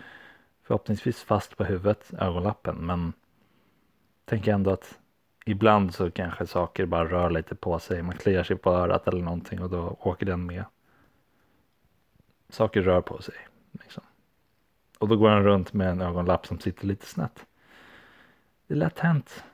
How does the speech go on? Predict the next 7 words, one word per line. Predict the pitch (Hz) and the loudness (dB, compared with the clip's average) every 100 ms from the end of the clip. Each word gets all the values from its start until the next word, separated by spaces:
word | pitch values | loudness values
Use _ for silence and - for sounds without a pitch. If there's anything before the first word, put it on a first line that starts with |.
| _ | _
Det | 123 120 120 | 2 6 6
händer | 120 151 147 139 135 | 6 4 4 4 4
även | 135 131 123 127 | 6 4 2 2
oss | 117 113 - - - _ | 2 0 -6 -16 -20 _
med | 110 101 98 95 98 - _ | -4 0 2 0 -4 -18 _
två | - 92 85 | -4 0 2
ögon. | - - - - | 2 0 -4 -8